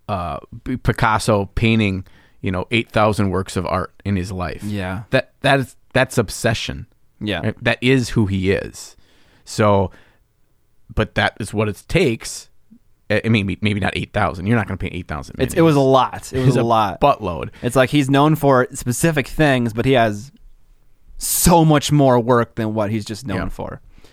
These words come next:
Speaker 1: Yeah. So, I mean, that, that becomes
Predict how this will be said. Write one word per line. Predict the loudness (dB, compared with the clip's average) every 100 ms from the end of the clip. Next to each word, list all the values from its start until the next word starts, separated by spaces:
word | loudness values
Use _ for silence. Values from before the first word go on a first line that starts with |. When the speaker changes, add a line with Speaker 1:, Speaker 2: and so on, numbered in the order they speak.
| _ _
Speaker 1:
Yeah. | -10 -10 -10
So, | -2 2 4 4 0 -4
I | 0
mean, | 2 2 2
that, | 2 2 -4 -2
that | 2 2 0
becomes | -2 0 0 2 4 4 2 0 -4 -12